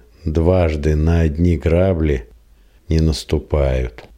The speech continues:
Увидев приоткрытую дверь, он тихо опустил добычу на землю,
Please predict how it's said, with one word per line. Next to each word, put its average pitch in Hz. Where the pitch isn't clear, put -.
Увидев 90
приоткрытую 95
дверь, 92
он 80
тихо 104
опустил 85
добычу 80
на 78
землю, 82